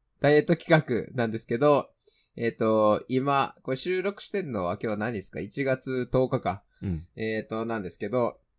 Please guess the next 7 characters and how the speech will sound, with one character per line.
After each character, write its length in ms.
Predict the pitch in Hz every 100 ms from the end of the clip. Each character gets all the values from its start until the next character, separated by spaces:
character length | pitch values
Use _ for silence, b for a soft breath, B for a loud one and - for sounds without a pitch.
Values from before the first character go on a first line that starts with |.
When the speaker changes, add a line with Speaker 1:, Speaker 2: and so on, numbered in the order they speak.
| -
Speaker 1:
え 120 | 110
っ 40 | 95
と、 840 | - 92 95 95 98 95 92 87 _
ま 220 | 151 127
あ、 80 | - -
何 340 | 127 180 202
を 220 | 202 -